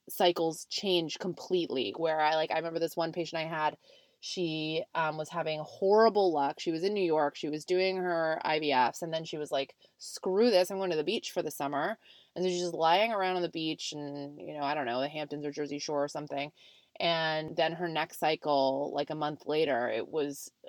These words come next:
unbelievable, like, completely different from all the other ones.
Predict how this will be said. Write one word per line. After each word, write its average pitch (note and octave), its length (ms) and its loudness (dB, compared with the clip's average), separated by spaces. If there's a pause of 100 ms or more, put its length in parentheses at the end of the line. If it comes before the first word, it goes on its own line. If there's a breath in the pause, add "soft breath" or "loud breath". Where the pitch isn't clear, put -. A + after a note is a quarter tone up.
(240)
unbelievable, D#3+ 960 0
like, A#2 200 0
completely F3+ 800 -2
different D3+ 440 -4
from D3+ 160 -8
all D#3 220 0
the C#3+ 140 -2
other D#3 180 0
ones. B2 500 -4